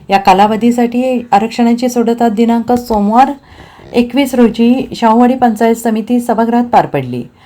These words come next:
तहसीलदार गणेश लव्हे आणि गटविकास अधिकारी मंगेश कोचेवार यांच्या उपस्थितीत पार पडलेल्या या सोडतीसाठी शाहू हायस्कूल शाहूवाडी येथील विद्यार्थी रुद्र बाबासाहेब पाटील यांच्या हस्ते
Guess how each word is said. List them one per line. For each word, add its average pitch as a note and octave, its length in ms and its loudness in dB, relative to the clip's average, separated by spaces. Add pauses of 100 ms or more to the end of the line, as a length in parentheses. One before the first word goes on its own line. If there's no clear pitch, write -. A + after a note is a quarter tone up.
(440)
तहसीलदार G3+ 580 0
गणेश A#3 360 0
लव्हे G#3+ 540 0 (300)
आणि G3+ 180 0
गटविकास A#3 540 0
अधिकारी A#3 320 -2
मंगेश A3+ 360 0
कोचेवार A#3+ 400 0
यांच्या A3 320 -2
उपस्थितीत A3+ 500 -4
पार A3 220 -2
पडलेल्या G3+ 540 -2 (1080)
या A#3 180 4
सोडतीसाठी G#3 840 -4 (520)
शाहू B3+ 240 4
हायस्कूल C4+ 440 2
शाहूवाडी A#3 380 2
येथील A#3 460 0
विद्यार्थी G3 580 -4
रुद्र A3+ 300 -2
बाबासाहेब G#3+ 480 0
पाटील A3+ 300 -2
यांच्या G3+ 280 -4
हस्ते G#3+ 460 -2